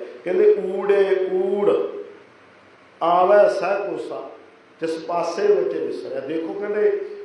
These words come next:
ਕੂੰਜਾਂ ਕੱਤਕ ਦੇ ਮਹੀਨੇ ਵਿੱਚ ਬਰਫ਼ ਪੈਣ ਤੋਂ ਪਹਾੜਾਂ ਵਿੱਚ ਅੰਡੇ ਦੇ ਕੇ ਉੱਡ ਕੇ ਸੈਂਕੜੇ ਕੋਹਾਂ ਮੈਦਾਨੀ ਇਲਾਕੇ ਵਿੱਚ ਚਲੀਆਂ ਜਾਂਦੀਆਂ। ਆਉਂਦੀਆਂ ਨਾ ਕੂੰਜਾਂ, ਉੱਤੇ ਉੱਡਦੀਆਂ, ਬੇਸੇਬ ਤੇ ਉੱਡਦੀਆਂ, ਉੱਤੇ ਦੇਖਿਓ ਕਦੇ ਧਿਆਨ ਨਾਲ।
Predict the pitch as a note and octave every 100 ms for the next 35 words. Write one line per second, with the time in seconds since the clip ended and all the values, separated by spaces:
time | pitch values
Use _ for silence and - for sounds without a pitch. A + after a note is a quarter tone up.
0 | - E3 E3+ F#3 F#3 F#3 F#3 - - -
1 | - F3 F3+ F3+ F#3 F3+ F3 D3 D3 E3
2 | E3+ - - C#3+ C#3 - - D#3+ E3+ F3
3 | F3 D#3+ D#3+ - - - F3 E3 F3+ D#3+
4 | C#3+ E3 E3+ E3 F3 D3+ C#3+ D#3 E3 D3+
5 | D3 D3+ E3 E3 D#3+ D#3 D#3 D#3 D#3 -
6 | C#3+ - - - - F3+ F3+ F3+ F#3 F3+
7 | E3+ E3 D#3 E3 D#3 D3 D3 D3 D#3+ D#3+
8 | D3+ C#3+ D3 D#3 D#3 D3+ D3+ B2+ B2 B2+
9 | B2+ B2+ B2 A#2+ A#2+ A#2+ - - _ _
10 | _ _ _ - B2+ B2+ D3+ E3 E3+ F#3
11 | E3 D3+ D3+ D3 D3+ D3+ - - - -
12 | - - - D3+ D3+ D#3 D3+ D3 C#3+ D#3+
13 | D#3 C#3 C#3+ C#3 D3 C#3+ C#3+ C#3+ D3 C#3
14 | C3 B2+ D3 D3 D3 C#3 C3 B2 B2 C#3
15 | C#3 A#2+ B2 B2 A2 - -